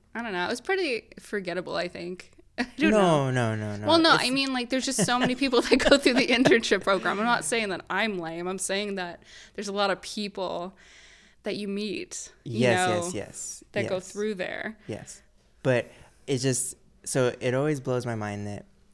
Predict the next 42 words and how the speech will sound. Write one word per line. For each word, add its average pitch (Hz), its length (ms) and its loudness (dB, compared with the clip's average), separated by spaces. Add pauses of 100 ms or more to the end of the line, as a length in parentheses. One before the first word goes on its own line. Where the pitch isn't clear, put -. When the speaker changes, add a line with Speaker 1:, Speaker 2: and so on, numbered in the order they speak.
(140)
Speaker 2:
I, 107 60 -6
sorry, 113 260 -2
I 104 40 -4
don't 107 160 -2
mean 107 100 -4
to 107 80 -8
derail 104 460 -6
your 101 120 -8
story, 104 500 -12
Speaker 1:
No 226 120 -4
Speaker 2:
but 330 80 -2
Speaker 1:
way. 180 340 -8
Speaker 2:
your 113 160 -4
origin 110 380 -2
story. 104 380 -8 (320)
I 110 140 0
can't 131 220 2
wait 120 120 2
to 117 80 -6
get 113 140 0
to - 60 -10
the 104 60 -6
part - 240 -4
where 104 80 -4
you 104 120 -4
were 104 100 -6
bit 104 260 -4
by 104 120 -2
a 104 100 -4
radioactive 104 640 -6
animator, 107 540 -6
Speaker 1:
Mm. 101 200 -8
Speaker 2:
and 107 160 -6
now 107 140 -6
here 107 180 -10
you 104 160 -10
are. 107 160 -10 (260)
Speaker 1:
Yeah. 220 220 -10
Speaker 2:
But 123 180 2 (200)
Speaker 1:
<laughs> - 180 -2
Speaker 2:
I, 120 340 0 (340)
I 117 480 -4